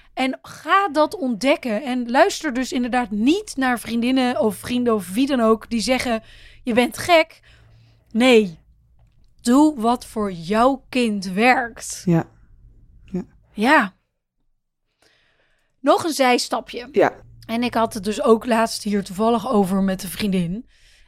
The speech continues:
Speaker 1: En ja, die heeft, zit in een hele uitdagende situatie. Dat ze dus inderdaad in de avond ongeveer anderhalf uur bezig is om haar kleine peuter naar bed te krijgen.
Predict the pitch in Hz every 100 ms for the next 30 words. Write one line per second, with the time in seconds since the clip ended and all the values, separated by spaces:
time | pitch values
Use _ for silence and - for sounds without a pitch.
0 | - 233 226 233 269 _ _ - 320 -
1 | - 208 285 294 285 262 - 311 277 226
2 | 208 294 349 294 233 214 233 277 226 202
3 | - 208 202 233 269 - 294 262 269 277
4 | 233 208 208 214 254 330 320 247 - 254
5 | 277 240 240 254 294 - - - - -
6 | - - 294 392 381 269 277 277 285 349
7 | 330 254 247 247 277 254 254 262 - _
8 | 202 240 285 294 262 - 269 240 - 302
9 | 254 240 - 202 226 247 - 262 240 226
10 | 208 202 208 - _ 233 214 214 202 202
11 | 269 320 - - - - 277